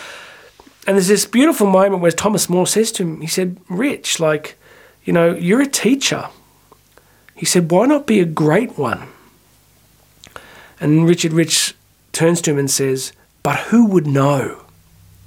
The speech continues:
So Richard Rich's frustration is he wants to be seen, he wants to be famous and successful. And Thomas More gently reminds him that there is this,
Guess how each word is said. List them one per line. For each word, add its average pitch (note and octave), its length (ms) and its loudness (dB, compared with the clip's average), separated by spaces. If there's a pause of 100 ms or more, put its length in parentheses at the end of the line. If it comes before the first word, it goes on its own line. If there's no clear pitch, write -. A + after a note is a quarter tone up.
(720)
So - 140 -8
Richard E3 280 0
Rich's D#3+ 460 0
frustration E3+ 640 -2
is C3+ 80 -8
he D3 80 -6
wants E3+ 420 0
to D#3+ 80 -6
be D3+ 100 -4
seen, E3 360 0
he D3+ 80 -2
wants E3+ 400 0
to E3+ 80 -6
be D3+ 220 -4 (220)
famous F3+ 560 2
and D#3+ 100 -4
successful. E3 840 -2 (920)
And C#3+ 140 -4
Thomas D#3 300 -2
More D#3 140 2
gently D#3+ 400 0
reminds D3+ 540 0
him C#3+ 120 0
that D3 220 -6
there D3 160 2
is C3+ 160 -4
this, - 440 -6